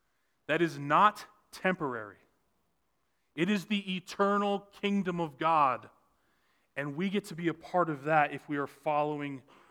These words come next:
the Lord. One just kind of side note that jumped out at me. Did you notice it said there's no sea?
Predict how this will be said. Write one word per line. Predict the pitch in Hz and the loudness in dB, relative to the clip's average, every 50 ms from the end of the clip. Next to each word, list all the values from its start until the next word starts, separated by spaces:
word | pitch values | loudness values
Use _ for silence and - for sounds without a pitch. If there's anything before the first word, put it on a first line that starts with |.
| _ _ - | _ _ -12
the | 135 131 | -12 -10
Lord. | 127 120 113 110 98 - _ _ _ _ _ _ _ _ _ _ _ _ _ _ _ _ _ _ _ _ _ _ _ _ _ _ _ _ _ _ _ _ _ - | -10 -10 -10 -12 -12 -14 _ _ _ _ _ _ _ _ _ _ _ _ _ _ _ _ _ _ _ _ _ _ _ _ _ _ _ _ _ _ _ _ _ -6
One | 117 139 165 170 | -4 -4 -2 -2
just | 175 - | -4 -4
kind | - 180 156 | -2 -2 -2
of | 139 - | -2 -4
side | - - 120 127 143 151 | -2 0 0 2 2 0
note | 156 165 170 - - - | -2 -4 -4 -6 -8 -10
that | 143 139 - | -12 -8 -4
jumped | - 156 151 - 151 | -4 -4 -2 0 0
out | 143 151 151 | 0 0 -2
at | 160 | -4
me. | 165 170 170 151 - | -6 -8 -8 -10 -12
Did | - 127 131 147 | -16 -12 -6 -4
you | 170 | -2
notice | 190 185 - | -2 -4 -6
it | 175 - | -8 -4
said | - 196 170 156 | -2 -2 -2 0
there's | 156 147 120 113 | -2 -2 -4 -6
no | 104 117 123 135 147 | -10 -8 -6 -6 -6
sea? | 147 - - - - - 113 120 131 151 196 | -6 -10 -14 -18 -20 -20 -18 -16 -14 -14 -14